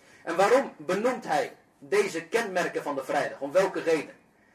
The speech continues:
Om ons attent te maken op het belang van de vrijdag. Zodat de persoon zich ook voorbereidt op de vrijdag. Als hij hier naartoe komt, dan moet hij komen met de intentie, "Ik ga een grootse dag tegemoet, ik ga een grootse aanbidding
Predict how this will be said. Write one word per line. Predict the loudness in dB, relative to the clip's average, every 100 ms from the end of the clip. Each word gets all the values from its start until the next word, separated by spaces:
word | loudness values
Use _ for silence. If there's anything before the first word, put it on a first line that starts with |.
| _ -2
Om | 0 0 2
ons | 6 6 4 -2 -4
attent | -2 0 0 0 0
te | 0 2
maken | 2 0 -4
op | -8
het | -2
belang | 2 4 4 2
van | 0 0
de | -2
vrijdag. | -2 -2 -4 -16 _ _ _
Zodat | -4 2 2 0
de | -2
persoon | -2 0 2 2 2 -2 -14 -6
zich | 0 2 2
ook | 0
voorbereidt | 0 4 4 6 4 4 -2 -6
op | -6 -2
de | -2
vrijdag. | 0 0 0 -6 -20 _ _
Als | -2 -2
hij | -2
hier | -4 -2 0
naartoe | -2 -2 -4
komt, | 2 0 0 -10 _
dan | 2 2
moet | 2 -4
hij | -4 4
komen | 4 6
met | -2 -4
de | -2
intentie, | -2 -2 -2 -2 -4 -6 -8 -10 _ 0
"Ik | 0 0
ga | 0 2 0 -2
een | -6
grootse | -2 4 4 4 -2 -2
dag | 2 0 0
tegemoet, | -2 0 0 -2 -6 -4
ik | -4 -4
ga | 0 0 0
een |
grootse | -6 0 0 0 -6 0
aanbidding | 0 2 4 4 4 0